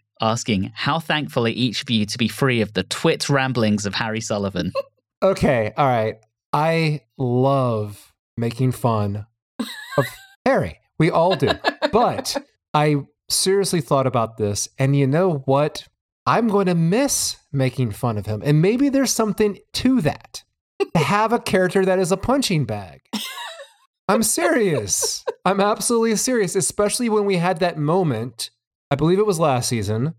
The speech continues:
Speaker 2: where you saw the switch where Sarah Jane was just annoyed to hell with Harry and just started just, like, throwing haymakers at him left and right. And just instead of just kinda giving him his space, he was just pointing out how he was a complete idiot.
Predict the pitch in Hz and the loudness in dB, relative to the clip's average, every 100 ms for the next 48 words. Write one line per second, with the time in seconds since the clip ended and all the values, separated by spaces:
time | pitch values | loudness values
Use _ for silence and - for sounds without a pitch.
0 | _ 156 160 156 147 - 190 185 156 - | _ 2 2 2 2 2 0 2 0 0
1 | - 196 151 - - _ _ 165 160 156 | 0 0 0 -2 -6 _ _ 2 2 0
2 | - 165 208 185 147 180 175 143 139 139 | 0 0 2 2 2 2 2 2 2 2
3 | 127 - - - 160 151 160 170 156 127 | 0 -4 -10 -2 0 2 2 2 2 0
4 | 117 113 104 - _ _ - 131 151 220 | -2 -6 -8 -14 _ _ -2 0 2 2
5 | 175 113 98 - - 139 131 120 87 69 | 0 -2 -6 -10 -2 0 2 0 -4 -14
6 | - _ - 165 160 135 185 165 139 139 | -20 _ 0 2 2 2 2 2 0 -2
7 | - 151 135 - - _ - - 185 170 | 0 0 0 -4 -18 _ -8 0 2 4
8 | 156 135 135 156 147 131 131 120 123 120 | 2 2 2 2 2 0 -2 0 0 0
9 | 123 135 - 123 120 139 123 110 - _ | 0 0 0 0 2 2 0 -4 -12 _
10 | 135 147 - 165 135 - 170 160 131 - | 0 0 0 0 0 2 2 0 -2 0
11 | 151 - - 151 143 143 151 143 131 127 | 0 -2 0 0 2 2 2 2 2 0
12 | - - 143 147 156 151 127 139 - _ | 0 0 0 0 0 0 0 0 -4 _
13 | - - 233 175 160 139 135 143 135 120 | -2 2 2 2 2 2 2 2 2 0
14 | 123 - - 143 - 151 131 - 123 104 | -4 -6 -4 -2 0 0 0 0 0 0
15 | - | -4